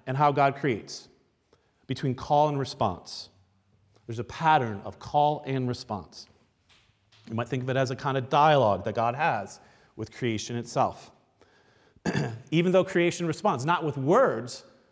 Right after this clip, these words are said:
but by, a-, with actions, right? So God calls out and says, "Let it be. Let it be." And creation responds by doing what God says. "So let the earth bring forth creatures according to its kind."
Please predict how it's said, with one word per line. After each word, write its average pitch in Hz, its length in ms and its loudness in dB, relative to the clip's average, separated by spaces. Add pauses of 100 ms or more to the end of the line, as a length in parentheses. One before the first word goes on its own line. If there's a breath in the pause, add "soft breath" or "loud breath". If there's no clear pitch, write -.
but 139 140 0
by, 135 220 4
a-, 139 260 0
with 139 180 6
actions, 160 560 2
right? 123 200 2
So 151 120 2
God 160 300 8
calls 180 300 6
out 190 160 8
and 135 80 0
says, 139 300 0
"Let 131 220 4
it 185 140 2
be. - 520 -2 (880)
Let 139 180 6
it 214 160 2
be." 226 480 0 (320 soft breath)
And 131 120 -2
creation 180 460 4
responds 156 580 4
by 131 360 6 (180)
doing 147 320 4
what 120 160 0
God 110 240 2
says. 123 260 4
"So 147 100 4
let 156 540 4
the 165 160 4
earth 185 360 4
bring 160 160 2
forth 160 280 2
creatures 123 480 -2
according 139 340 -2
to 143 120 -4
its 127 140 -4
kind." 143 440 0